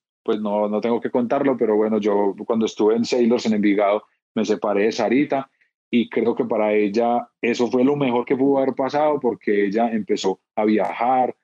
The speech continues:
a expandirse en, en términos como de conocimiento con el tatú y creo que eso fue como la mayor inspiración para ella,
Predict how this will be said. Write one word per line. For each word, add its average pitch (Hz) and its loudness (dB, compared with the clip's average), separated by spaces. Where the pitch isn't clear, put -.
a 95 -2
expandirse 98 -2
en, 98 0
en 92 -6
términos 104 -2
como 98 -2
de 90 -2
conocimiento 90 -4
con 101 -2
el 90 0
tatú 127 -2
y - -4
creo 110 0
que 117 0
eso 113 0
fue 131 -2
como 135 0
la 117 2
mayor 104 0
inspiración 107 0
para 113 2
ella, 135 0